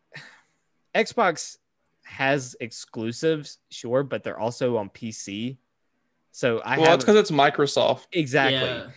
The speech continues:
Speaker 2: Yeah.
Speaker 1: But, like, I can't, I can buy these games on my P C and don't have to go out here and get an Xbox, and I can have a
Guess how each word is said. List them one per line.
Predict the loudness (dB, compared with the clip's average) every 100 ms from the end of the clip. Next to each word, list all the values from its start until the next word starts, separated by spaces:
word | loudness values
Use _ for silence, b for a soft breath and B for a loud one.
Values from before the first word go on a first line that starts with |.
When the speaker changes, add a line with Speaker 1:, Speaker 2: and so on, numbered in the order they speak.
| -6
Speaker 2:
Yeah. | -6 -6 -8
Speaker 1:
But, | 2 4 6 2 -2 -20 -20 _ _ _ _ _ _ _ _ _ _ _ _ _ _ _ -2
like, | -2 0
I | -2
can't, | -2 0 0 0
I | -2
can | -2 -4 -4 -10 -14 0
buy | 2 4
these | 2 0
games | 0 -4 -4
on | -4
my | -6
P | -6 -8
C | -4 -6 -6
and | -2
don't | -2
have | 0 -2
to | 0
go | 2
out | 2 -2
here | -6
and |
get | -4 -4
an | -4 -6
Xbox, | -6 -6 -6 -10 -10
and | -6
I | -6
can | -8
have | -6 -4
a | -6